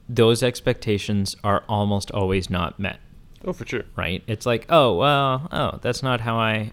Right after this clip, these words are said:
Speaker 1: okay."
Speaker 2: Mm-hmm.
Speaker 1: Um, and then there's always like, "Oh, what? They left that out? Oh, what happened to this scene? Oh, where's, where's the part about this?"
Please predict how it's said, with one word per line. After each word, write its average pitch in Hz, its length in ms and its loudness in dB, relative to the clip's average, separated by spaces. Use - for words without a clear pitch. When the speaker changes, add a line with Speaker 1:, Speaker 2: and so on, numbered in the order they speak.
Speaker 1:
okay." 101 380 -4
Speaker 2:
Mm-hmm. 117 300 -4
Speaker 1:
Um, 104 720 2
and 113 200 2
then 107 320 2
there's 107 200 2
always 104 300 2
like, 101 240 -2
"Oh, 107 360 2
what? 139 240 -4
They 117 100 0
left 110 320 -2
that 113 200 -2
out? 190 300 -4
Oh, 147 160 0
what 139 140 0
happened 139 320 -2
to 135 60 0
this 151 200 -2
scene? - 340 -10
Oh, 135 140 2
where's, 143 560 0
where's 120 320 4
the - 100 0
part 120 280 8
about 113 300 0
this?" - 420 -6